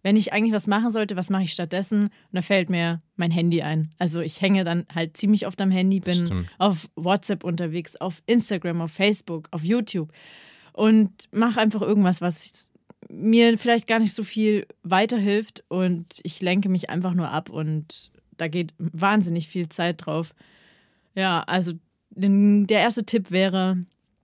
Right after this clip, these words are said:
Speaker 1: Handy weg, auch wenn's schwerfällt, am besten vielleicht sogar in einen anderen Raum, richtig ausschalten, irgendeiner Person geben.
Speaker 2: Aber dann den pin erinnern, weil <laughs> es ist ohne Spaß,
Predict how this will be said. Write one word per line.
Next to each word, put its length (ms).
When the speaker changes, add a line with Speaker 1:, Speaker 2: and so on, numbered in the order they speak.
Speaker 1:
Handy 280
weg, 320
auch 160
wenn's 220
schwerfällt, 560
am 80
besten 280
vielleicht 300
sogar 220
in 60
einen 120
anderen 260
Raum, 340
richtig 380
ausschalten, 880
irgendeiner 280
Person 420
geben. 380
Speaker 2:
Aber 120
dann 160
den 160
pin 200
erinnern, 500
weil 320
<laughs> 60
es 160
ist 300
ohne 240
Spaß, 400